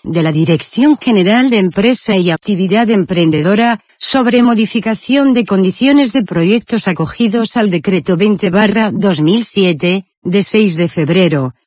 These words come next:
por el que se establece un régimen de incentivos industriales extremeños para el tejido empresarial de esta comunidad autónoma,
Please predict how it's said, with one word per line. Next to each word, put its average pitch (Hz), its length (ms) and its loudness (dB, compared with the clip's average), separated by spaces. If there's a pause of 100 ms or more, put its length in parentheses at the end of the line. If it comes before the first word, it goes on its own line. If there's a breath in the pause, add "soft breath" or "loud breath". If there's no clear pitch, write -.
(140)
por 208 160 2
el 196 160 2
que 220 100 0
se 214 160 0
establece 208 640 0
un 254 180 4
régimen 240 640 0
de 208 80 0
incentivos 190 800 0
industriales 240 800 0
extremeños 247 880 2
para 180 220 0
el 165 100 2
tejido 196 460 -2
empresarial 196 880 0
de 240 140 2
esta 240 280 -2
comunidad 180 560 0
autónoma, 175 800 0